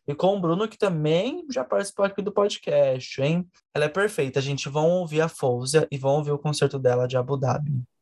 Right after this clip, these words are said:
tá bom? Eu também queria enaltecer o canal da Drag Box. Ca-, o canal da Drag Box, não, o canal Drag Box. <laughs> Elas são perfeitas, são duas drags, né? A Olive Oil e a Tatá.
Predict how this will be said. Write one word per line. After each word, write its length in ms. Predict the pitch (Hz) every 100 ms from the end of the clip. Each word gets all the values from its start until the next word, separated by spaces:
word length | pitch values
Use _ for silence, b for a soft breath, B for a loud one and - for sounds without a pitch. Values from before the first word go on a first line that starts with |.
| _ _
tá 100 | 120
bom? 340 | 120 117 127 - _ -
Eu 120 | 208 220
também 200 | 214 208
queria 200 | 208 202
enaltecer 440 | 196 196 185 196
o 80 | 196
canal 460 | 214 202 190 190
da 80 | 208
Drag 380 | 202 196 202 214
Box. 720 | 185 170 190 160 - - -
Ca-, 180 | - 113
o 60 | 123
canal 320 | 139 127 120
da 60 |
Drag 260 | 120 123 127
Box, 280 | 120 113 139
não, 120 | 127
o 40 |
canal 460 | 123 165 165 151 160
Drag 300 | 143 131 127
Box. 420 | 117 113 - -
<laughs> 1300 | - 147 - - - - - - 311 320 302 262 180
Elas 200 | 143 147
são 160 | 165 156
perfeitas, 1120 | 175 196 - 175 180 175 175 151 139 123 120
são 320 | - 131 131
duas 300 | 127 143 143
drags, 480 | 127 123 135 156 143
né? 180 | 127 127
A 500 | 127 127 123 113 113 117 123 _ -
Olive 320 | 135 139 135 _ 127
Oil 720 | 123 127 139 143 156 165 139
e 80 | 143
a 80 | 123
Tatá. 920 | 131 - 123 120 120 120 120 131